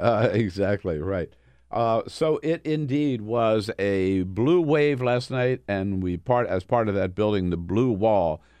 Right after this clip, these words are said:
on the left coast. Uh, <laughs> makes me wanna move back to California.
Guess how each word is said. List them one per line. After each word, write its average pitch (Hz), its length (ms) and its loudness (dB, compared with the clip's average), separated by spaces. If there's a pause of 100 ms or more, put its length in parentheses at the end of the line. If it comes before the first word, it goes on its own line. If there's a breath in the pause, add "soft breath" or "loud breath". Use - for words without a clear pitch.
(280 soft breath)
on 95 360 2
the 87 400 0
left 92 480 -2
coast. 85 500 -4
Uh, 78 360 -6
<laughs> 101 40 -4
makes 101 380 -4
me 85 120 -2
wanna 82 220 -2
move 87 240 -2
back 87 220 -4
to - 100 -20
California. 80 560 -4